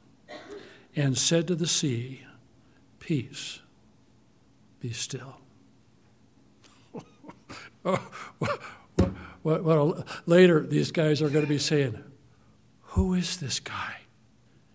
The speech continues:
that even the wind and the waves obey him?" They're just getting acquainted with him, and let's face it, we're just getting acquainted with our God. We're just getting acquainted with him.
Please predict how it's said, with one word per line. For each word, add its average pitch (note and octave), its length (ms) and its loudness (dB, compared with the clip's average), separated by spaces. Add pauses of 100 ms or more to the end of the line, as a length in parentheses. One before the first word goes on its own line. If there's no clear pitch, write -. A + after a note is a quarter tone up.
(880)
that C#3+ 160 -4
even C#3 260 -2
the B2 100 -8
wind D#3+ 380 -2
and D3+ 140 -4
the D3 80 -10
waves B2 480 -10
obey C#3+ 320 -14
him?" - 260 -16 (2750)
They're B3+ 200 8
just D4+ 220 4
getting A3+ 220 8
acquainted A#3+ 460 6
with D3+ 220 4
him, F3+ 180 6 (200)
and F#3 180 6
let's C4 200 4
face G#3+ 360 2
it, - 120 -2
we're F3+ 240 6
just G#3 280 0
getting C#3+ 280 2
acquainted C3 460 -2
with B2 140 -8
our A#2+ 180 -2
God. A2+ 400 -8 (1300)
We're E3 220 2
just F#3+ 600 0
getting C#3+ 320 0
acquainted C3 480 -6
with C3+ 160 -12
him. C3 120 -12